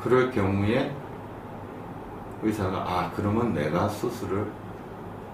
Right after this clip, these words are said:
해드릴게요"라고 얘기한다고 칩시다. 그럼 그 수술의 계획은 어떻게 되겠죠? 의사 마음대로 됩니다.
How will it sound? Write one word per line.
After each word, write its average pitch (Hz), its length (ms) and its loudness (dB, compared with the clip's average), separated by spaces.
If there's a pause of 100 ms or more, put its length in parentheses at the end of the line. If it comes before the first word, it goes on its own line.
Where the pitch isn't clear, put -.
(120)
해드릴게요"라고 87 960 4
얘기한다고 92 680 4
칩시다. - 500 -6 (1000)
그럼 113 280 4
그 135 160 8
수술의 170 480 4
계획은 95 300 6
어떻게 98 480 4
되겠죠? - 480 -2 (1300)
의사 131 300 6
마음대로 90 520 4
됩니다. - 360 -6